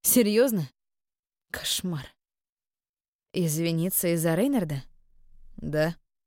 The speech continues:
едва усмехнулся кронпринц. «Кажется, мне стоило его казнить». Я тихо вздохнула. «Ладно, извини. Я хотела сама решить эту проблему».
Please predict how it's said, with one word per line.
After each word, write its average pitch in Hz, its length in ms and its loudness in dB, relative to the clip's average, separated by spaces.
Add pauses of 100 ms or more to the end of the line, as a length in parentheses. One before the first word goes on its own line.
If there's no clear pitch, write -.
(380)
едва 160 280 0
усмехнулся 160 600 -4
кронпринц. 156 600 -6 (920)
«Кажется, 151 420 0
мне 151 260 0
стоило 160 420 4
его 156 260 4
казнить». 160 580 -2 (920)
Я 185 200 2
тихо 185 280 -2
вздохнула. 160 580 -4 (1500)
«Ладно, 180 320 0
извини. 165 420 -2 (540)
Я 208 200 2
хотела 190 400 0
сама 196 360 2
решить 156 340 -4
эту - 120 -12
проблему». 147 540 -6